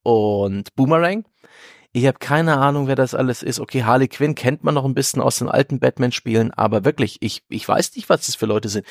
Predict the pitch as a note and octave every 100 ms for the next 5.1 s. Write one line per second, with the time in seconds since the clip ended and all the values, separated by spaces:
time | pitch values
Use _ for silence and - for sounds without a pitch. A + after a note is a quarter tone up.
0 | - - - A#2 C3 C3 - - - G#2
1 | F#2+ A2 D#3+ A3+ B3+ - - - G#2+ B2+
2 | B2+ A2 G#2 - - - C#3 D#3+ D3+ D3+
3 | D3+ C#3+ - - - - A2 - G2 -
4 | A2+ D3 E3+ E3 D#3 - D3+ D3+ D3+ D#3